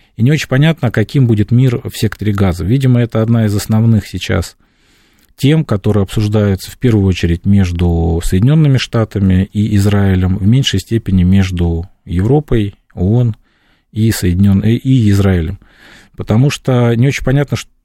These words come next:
опять-таки, да, что делать дальше. Ну, хорошо, зачистили, м, север, э, Газы, э, зачистили, э,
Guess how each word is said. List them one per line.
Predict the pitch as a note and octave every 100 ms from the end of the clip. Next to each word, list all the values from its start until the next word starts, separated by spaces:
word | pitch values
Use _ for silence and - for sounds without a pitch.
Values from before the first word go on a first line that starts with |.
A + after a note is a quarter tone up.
| -
опять-таки, | G#2+ G#2 - F#2
да, | C3+
что | - A#2
делать | A#2 A#2
дальше. | G#2 F2 G#2
Ну, | B2
хорошо, | - A#2+ -
зачистили, | G2 A2 - B2+ - G#2+ G2+ G2 F#2 F2+ -
м, | F#2 F2+ F2 D#2+ D#2+ D#2+ _ _ _ _ _ _ _ _ - -
север, | - - A2+ F#2 F2 -
э, | F2+ F2 E2 E2 D#2+ E2 - _ _ - - - -
Газы, | - A2+ D3+ C#3 C#3 C3 A#2+ _ -
э, | A2 F#2+ F#2
зачистили, | F#2 G2+ G2 A2 G2 - F2+ F2 E2+ E2+
э, | E2 D#2+ D#2+ D#2+